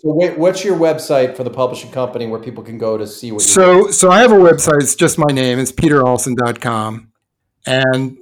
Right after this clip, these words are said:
Speaker 2: Arbitrary Press is there on a tab. Um, I will at some point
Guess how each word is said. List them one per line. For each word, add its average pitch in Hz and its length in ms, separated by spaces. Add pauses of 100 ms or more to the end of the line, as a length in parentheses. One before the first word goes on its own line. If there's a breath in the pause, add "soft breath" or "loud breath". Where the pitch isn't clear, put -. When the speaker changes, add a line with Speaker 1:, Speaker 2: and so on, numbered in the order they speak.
(160)
Speaker 2:
Arbitrary 143 540
Press 131 420
is 123 300
there 123 260
on 120 160
a 113 40
tab. 113 600 (680)
Um, 120 440
I 135 140
will 151 480 (100)
at 127 180
some 147 260
point 131 340